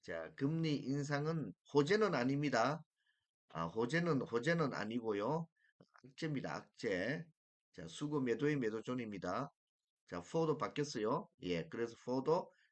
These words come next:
자, 진입을 시켰습니다. 쭉, 어, 매도로 바뀌-, 파도도, 어,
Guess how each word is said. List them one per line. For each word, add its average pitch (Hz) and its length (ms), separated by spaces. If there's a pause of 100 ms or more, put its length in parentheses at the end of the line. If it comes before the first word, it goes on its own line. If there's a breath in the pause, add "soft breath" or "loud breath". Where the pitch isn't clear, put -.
자, 95 180
진입을 104 340
시켰습니다. 95 840 (1040)
쭉, 123 320 (200)
어, 90 160
매도로 117 340
바뀌-, - 320 (1300)
파도도, 107 540
어, 78 120